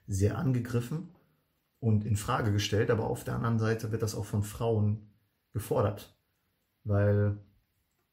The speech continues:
wie sage ich euch immer wieder, es gibt genügend Männer da draußen, die mittlerweile sehr weiblich sind, aber die auch keine Frauen sei-,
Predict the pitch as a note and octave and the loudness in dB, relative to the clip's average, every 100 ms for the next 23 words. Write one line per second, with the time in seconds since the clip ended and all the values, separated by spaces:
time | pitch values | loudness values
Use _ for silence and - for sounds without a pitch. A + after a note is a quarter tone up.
0 | _ _ _ _ _ _ _ - A2 B2 | _ _ _ _ _ _ _ -2 0 2
1 | C#3+ A2+ A2 A2 G#2 G2+ G#2 A2 A2 - | 0 0 -2 0 2 4 4 2 0 -6
2 | - A2 G#2 C#3 B2+ A2 B2 G2+ G2 F#2+ | -4 2 4 4 0 0 0 0 0 0
3 | G2+ G2 G#2 G#2 G#2 G#2 G2+ F#2+ G#2 G2+ | -2 0 0 0 2 2 2 2 0 2
4 | B2+ B2+ G2+ - G#2+ A2 G2+ G#2 G2+ G#2+ | 0 -2 -4 -2 -2 0 0 0 0 -4
5 | G#2 - D3 G2+ G2 G2+ | -4 -4 -2 0 0 -4